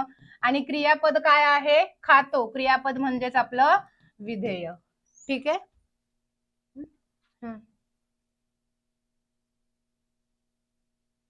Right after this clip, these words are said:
हा. ठीक आहे,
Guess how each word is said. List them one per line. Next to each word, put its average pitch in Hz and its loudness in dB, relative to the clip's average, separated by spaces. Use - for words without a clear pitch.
हा. 185 -20
ठीक 254 -8
आहे, 302 -2